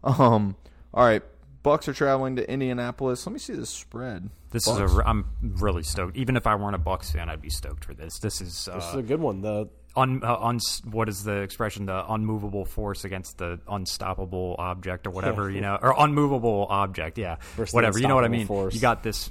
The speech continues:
Speaker 2: ridiculously good run defense, which has had a couple leaks this year. Khalil Herbert had a hundred somehow. Can't, I don't understand that.
Speaker 3: <laughs>
Speaker 2: And you got Jonathan Taylor. Uh, so, I mean, obviously you're starting Jonathan Taylor, but yeah.
Speaker 1: Bucks are favored by two and a half. Uh,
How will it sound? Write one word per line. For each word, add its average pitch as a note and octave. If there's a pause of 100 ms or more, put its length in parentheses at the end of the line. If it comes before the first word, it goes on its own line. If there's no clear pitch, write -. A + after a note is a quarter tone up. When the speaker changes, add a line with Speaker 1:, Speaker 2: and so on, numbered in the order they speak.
Speaker 2:
ridiculously A2
good G2
run F#2+
defense, F#2+
which -
has A#3
had A3
a -
couple -
leaks F2
this -
year. F#2 (200)
Khalil F#2+
Herbert F2+
had D#2+
a E2
hundred F2
somehow. E2 (140)
Can't, -
I E2 (200)
don't E2
understand E2
that. F2
Speaker 3:
<laughs> C#3 (440)
Speaker 2:
And B2
you D3
got C3
Jonathan B2
Taylor. F#2+ (100)
Uh, F#2
so, F2+ (220)
I F#2+
mean, F#2+
obviously F2+ (180)
you're E2
starting D2+
Jonathan C#2+
Taylor, C2+ (180)
but D2 (180)
yeah. E2
Speaker 1:
Bucks G2+
are F3
favored E3
by E3+
two E3+
and E3+
a F3+
half. E3 (240)
Uh, A#2